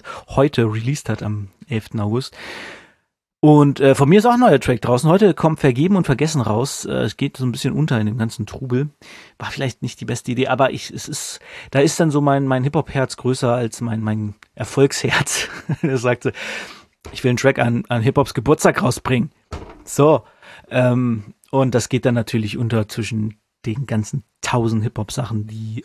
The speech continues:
ähm, heute rauskommen. Aber ich erinnere euch hier nochmal dran und ich werd's natürlich auch posten und ein bisschen,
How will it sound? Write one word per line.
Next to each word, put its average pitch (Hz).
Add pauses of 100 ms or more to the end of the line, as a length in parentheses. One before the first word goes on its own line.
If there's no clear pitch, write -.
(100)
ähm, 107
heute 113
rauskommen. 113 (480)
Aber 170
ich 190
erinnere 160
euch -
hier 214
nochmal 202
dran 175
und 143
ich 120
werd's 117
natürlich 113
auch 107
posten 113
und 120
ein 110
bisschen, 110